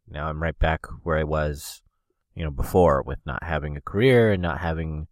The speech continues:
a place to go. Kinda hoping, you know, stuff will come up for me as time goes on and as I get more into the degree and sorta find my way back to something, hopefully.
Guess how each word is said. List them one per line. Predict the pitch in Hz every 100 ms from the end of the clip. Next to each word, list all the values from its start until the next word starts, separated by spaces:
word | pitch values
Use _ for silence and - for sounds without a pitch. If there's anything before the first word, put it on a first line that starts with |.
| _ _ _
a |
place | - 87 -
to | 82
go. | 82 82 80 80 - _ _ _ _ _ _ _ -
Kinda | 180 151
hoping, | 123 - 104 98 92 95
you |
know, | 85
stuff | - - 87 92
will |
come | - 87 87
up | 85
for | - 92 82
me | 82 80
as | 67 80 80 76 - - _ _ -
time | 143 127
goes | 107 95
on | 95 90
and | 85 82
as | 82
I | 82
get | 80 78
more | 80 73
into | 80 - 80
the | 78
degree | 76 80 80 78 78 - _ _ _
and | -
sorta | - 90 82 80 - - _ _
find | - 135 123 95
my | 95
way | 85 90 87 85 80 _ _ _ -
back | 87 85 - - -
to | 82 78 76 80 _ _ _
something, | - 139 131 85 78 78 - - -
hopefully. | 82 - 73 73